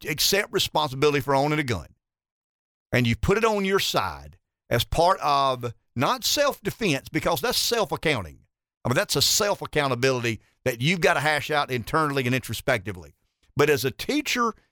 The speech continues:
when a teacher decides that they wanna be a part of keeping students safe, and part of that means carrying a gun, um, they've gotta accept the responsibility of potentially killing someone.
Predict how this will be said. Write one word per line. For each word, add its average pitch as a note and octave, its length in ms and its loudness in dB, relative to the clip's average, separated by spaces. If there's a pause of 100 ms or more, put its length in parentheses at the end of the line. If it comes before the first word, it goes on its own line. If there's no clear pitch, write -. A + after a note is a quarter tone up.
(400)
when D#3+ 160 2
a C3+ 120 2
teacher C#4 560 -2
decides - 840 -2 (400)
that B2+ 160 2
they C3 160 2
wanna E3+ 300 2
be G#3+ 160 0
a F#3 40 0
part F3 400 0
of B2 220 -4
keeping G3+ 400 -2
students D#3 480 -2
safe, A2+ 400 0 (340)
and C3 200 0
part - 280 0
of A#3 80 -4
that G3 220 0
means D3+ 300 0
carrying E3 400 0
a A#2 40 -2
gun, G#2+ 500 -2 (340)
um, G#2+ 460 2 (220)
they've C#3+ 220 0
gotta G3+ 260 2
accept F3+ 500 -2
the D3 100 0
responsibility C3+ 680 -2
of G#2 60 -4
potentially B2+ 400 -2
killing G#2 300 -2
someone. D#2+ 380 -6